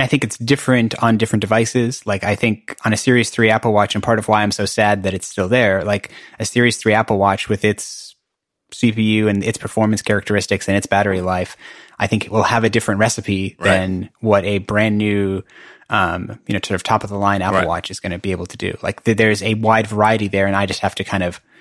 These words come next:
Speaker 1: code my thing so that it's flexible as much as I can between those, with kind of no expectation of when I'll actually,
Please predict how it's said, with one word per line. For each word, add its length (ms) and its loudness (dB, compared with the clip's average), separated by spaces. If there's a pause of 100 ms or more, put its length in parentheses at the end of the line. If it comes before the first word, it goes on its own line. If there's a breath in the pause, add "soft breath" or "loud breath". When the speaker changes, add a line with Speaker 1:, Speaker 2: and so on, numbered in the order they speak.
(200 soft breath)
Speaker 1:
code 300 2
my 140 2
thing 280 0
so 140 -4
that 80 0
it's 100 -6
flexible 480 -2
as 140 -4
much 180 -6
as 80 -16
I 80 -4
can 360 -4
between 360 -6
those, 340 -8
with 200 -6
kind 160 -4
of 240 -8
no 120 2
expectation 560 -4
of 240 -8
when 300 0
I'll 140 0
actually, 500 -6